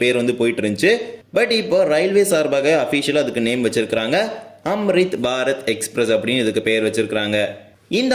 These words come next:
அம்ரித் பாரத் எக்ஸ்பிரஸ் அப்படிங்கிறது முழுவதும் ஏ சி இல்லாத ஒரு ரயில் ஆகும். இது முழுவதும் நடுத்தர மக்களுக்கான ஒரு ரயில் அப்படின்னு சொல்லலாம். இது முதற்கட்டமாக நீண்ட தூர வழித்தடங்கள்ல இயக்கப்படும் என்று பெரிதும் எதிர்பார்க்கப்பட்டது. அதுவே தற்போது நடைபெற இருக்கிறது. இதே போலவே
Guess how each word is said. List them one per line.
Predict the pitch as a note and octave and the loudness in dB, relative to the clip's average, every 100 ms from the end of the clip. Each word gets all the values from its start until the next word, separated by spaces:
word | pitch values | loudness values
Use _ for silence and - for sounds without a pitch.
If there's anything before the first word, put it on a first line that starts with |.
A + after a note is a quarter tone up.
| G3 | 0
அம்ரித் | F#3+ A3 F3+ | 0 2 2
பாரத் | F3+ F3 D3+ | 2 2 -2
எக்ஸ்பிரஸ் | - C#3+ B2 | -2 -2 0
அப்படிங்கிறது | A2 A#2 A2+ A2 A#2+ F#3+ - C3+ | -2 0 0 0 4 2 2 0
முழுவதும் | F#3 E3 E3 - B2 | 2 2 0 0 2
ஏ | F3+ | 2
சி | G#3 F3+ | 4 2
இல்லாத | C#3+ B2 C3+ | 2 2 2
ஒரு | B2 A2+ A2 | 2 2 2
ரயில் | A2+ A2 | 2 0
ஆகும். | G#2+ F#3 A3+ - B3 | 0 0 -2 -2 0
இது | B3 | 2
முழுவதும் | A3+ C4+ B3 G#3+ A3 | 2 2 2 2 0
நடுத்தர | D#3 A#3+ A#3 A3+ F3 | 0 0 2 2 2
மக்களுக்கான | D#3 D3 C#3 C3 C#3+ B2+ | 0 0 0 0 2 2
ஒரு | A2 | 4
ரயில் | A#2 C3+ - | 2 0 -2
அப்படின்னு | A2+ A2 B2+ B2+ | -2 0 -2 0
சொல்லலாம். | G2+ G2 F#2 - A3 | 0 0 -2 -4 0
இது | B3+ B3+ | 0 2
முதற்கட்டமாக | G3 B3 B3+ A#3 F#3+ F#3+ G#3 F#3 | 2 2 2 0 2 2 2 2
நீண்ட | A3 B3 A3+ | 2 2 2
தூர | A3 G3+ | 2 4
வழித்தடங்கள்ல | D#3+ E3 D3+ D3 D3 C3+ | 2 2 2 2 2 2
இயக்கப்படும் | D3 D3 A#2+ B2+ A#2+ | 2 2 0 0 0
என்று | B2+ E3 | 0 0
பெரிதும் | C3 D3 D3 B2 | 2 2 2 2
எதிர்பார்க்கப்பட்டது. | C#3+ C3+ - B2 A2+ A2+ B2 B3 - - - | 2 0 2 2 0 0 2 2 2 -8 -10
அதுவே | C3 E3 G#3+ G#3+ E3 | -4 0 2 2 2
தற்போது | C#3+ C#3 C#3 | 2 2 2
நடைபெற | C3 C3 A#2+ | 0 2 2
இருக்கிறது. | A2 A#2 A2+ A2+ B2+ A3 A3+ - - - | 2 0 0 2 4 4 2 -4 -8 -2
இதே | F3+ C4+ | 2 2
போலவே | C4+ A3 G3+ | 2 2 4